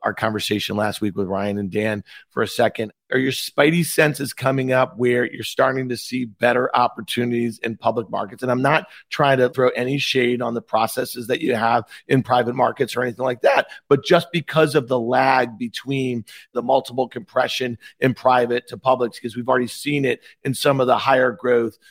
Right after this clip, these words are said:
the sort of things that might attract you, right? So I'm just curious if that's something that you're starting to feel right now.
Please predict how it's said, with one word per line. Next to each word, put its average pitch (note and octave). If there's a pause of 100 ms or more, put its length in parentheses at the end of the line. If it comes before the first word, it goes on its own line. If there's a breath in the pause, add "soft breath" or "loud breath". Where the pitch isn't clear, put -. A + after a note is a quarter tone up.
(120)
the D#3+
sort G3
of D3
things C#3+
that B2+
might C3
attract B2
you, F2
right? G#2+
So A#2 (180 loud breath)
I'm D#3
just E3+
curious C3+
if -
that's B2+
something A#2+
that A#2
you're A2+
starting A#2+
to -
feel G#2
right F2+
now. F#2